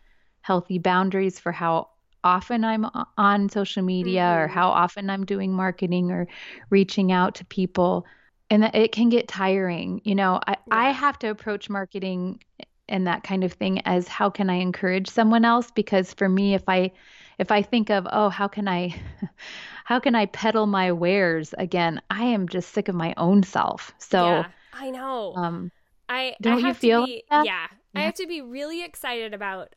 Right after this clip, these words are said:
Speaker 2: a project to really be out
Speaker 1: Right.
Speaker 2: there about it. And even at that, at some point you kind of feel like, uh, is it just the same people hearing the same thing over and over again? And are they just
Speaker 1: Oh.
Speaker 2: getting frustrated with it? But I'm so excited about it, and I really want them to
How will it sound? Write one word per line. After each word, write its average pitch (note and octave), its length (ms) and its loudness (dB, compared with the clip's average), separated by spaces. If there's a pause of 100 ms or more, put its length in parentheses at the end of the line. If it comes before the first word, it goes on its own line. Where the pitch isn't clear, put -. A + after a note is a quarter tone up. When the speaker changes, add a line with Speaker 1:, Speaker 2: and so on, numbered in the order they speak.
Speaker 2:
a A#3+ 80 -12
project F#3 720 -14 (440)
to C#4+ 160 -14
really A#3+ 260 -6
be A3+ 100 -6
out G3 100 0
Speaker 1:
Right. F3 100 -2
Speaker 2:
there F3+ 100 -6
about F3 240 -10
it. F3+ 260 -16 (140)
And A#3 340 -4 (100)
even D#4 260 -8
at A#3 160 -8
that, D4 440 -2 (160)
at B3 200 -10
some C#4+ 240 -10
point C4+ 300 -8
you A#3+ 100 -14
kind A#3 200 -12
of A3+ 100 -12
feel G#3+ 240 -10
like, G3 400 -10 (640)
uh, - 100 -16 (180)
is C4 120 -6
it C4+ 100 -8
just B3+ 160 -12
the B3 100 -10
same D4 240 -4
people D4 640 -8 (320)
hearing A#3 360 -6
the A3+ 80 -10
same A3+ 200 -8
thing B3+ 220 -12
over A#3+ 220 -8
and A#3+ 100 -8
over G#3+ 200 -10
again? G3 360 -10
And G#3 160 -14
are G3+ 80 -8
they G3+ 140 -12
just G3 180 -12
Speaker 1:
Oh. F3 40 -12
Speaker 2:
getting B3+ 220 -8
frustrated G3+ 600 -12
with G3 240 -14
it? F#3 280 -12
But A#3 120 -14
I'm B3 120 -8
so - 140 -10 (100)
excited G4+ 440 -4
about C4 240 -4
it, C4 120 -8
and C4 100 -12
I C4+ 60 -6
really D#4 280 -10
want D4+ 180 -8
them C4+ 220 -8
to B3 300 -12